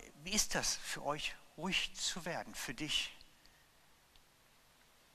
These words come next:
Ich meine, vielleicht bist du ausgelaugt, dass jedes Mal, wenn du irgendwo grad zum Stillstand kommst, dass gleich einschläfst, ne? Umkippen,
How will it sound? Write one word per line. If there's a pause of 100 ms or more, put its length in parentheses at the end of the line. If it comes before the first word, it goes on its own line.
(360)
Ich
meine,
vielleicht
bist
du
ausgelaugt,
dass
jedes
Mal,
wenn
du
irgendwo
grad
zum
Stillstand
kommst,
dass
gleich
einschläfst,
ne?
Umkippen,